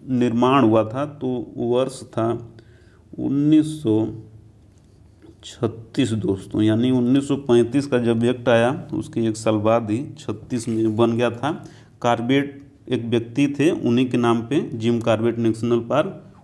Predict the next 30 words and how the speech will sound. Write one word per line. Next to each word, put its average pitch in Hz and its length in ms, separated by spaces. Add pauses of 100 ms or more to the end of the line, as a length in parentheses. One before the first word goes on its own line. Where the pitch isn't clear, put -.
उत्तराखंड, 123 760
उत्तराखंड 120 520
के 131 80
नैनीताल 123 720 (600)
एवं 120 200
पौड़ी 120 400
गढ़वाल 113 360
क्षेत्रों 117 340
में 127 120
है। 147 320
यहाँ 113 160
से 117 140
नदी 120 240
बहती 120 320
है 113 80
रामगंगा, 120 640
उन्नीस 113 360
सौ 117 80
छत्तीस 120 420
में 123 200
बना 113 300
था। 120 340 (520)
सबसे 156 520
महत्वपूर्ण 123 560
दोस्तों 117 380
कि 135 540 (880)
उन्नीस 143 600
सौ 135 200
तिहत्तर 127 800
में 113 420